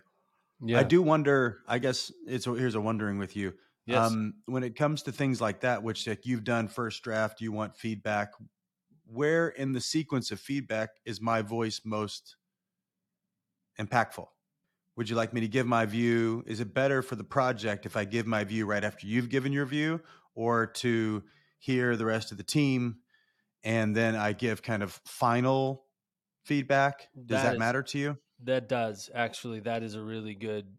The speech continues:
Speaker 1: that's a really good, uh, wondering. For me, uh, I want,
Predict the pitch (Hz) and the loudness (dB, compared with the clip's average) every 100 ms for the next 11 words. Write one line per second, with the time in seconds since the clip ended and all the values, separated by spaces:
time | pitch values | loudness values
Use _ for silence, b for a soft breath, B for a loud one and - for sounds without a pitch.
0 | _ _ 117 113 - 101 113 107 104 98 | _ _ -6 -4 -8 -8 -8 -6 -8 -8
1 | 104 101 95 _ _ _ _ 104 - 95 | -8 -8 -12 _ _ _ _ -10 -10 -12
2 | 98 98 _ _ _ _ _ 120 117 117 | -14 -16 _ _ _ _ _ -8 -6 -6
3 | 110 107 104 101 _ _ _ - 123 123 | -6 -8 -10 -14 _ _ _ -12 -6 -2
4 | 151 143 123 - b b b b b b | 0 0 -2 -8 b b b b b b
5 | _ _ 117 113 110 - 123 135 135 123 | _ _ -6 -6 -6 -6 -2 0 0 0
6 | 123 120 117 | 0 -2 -6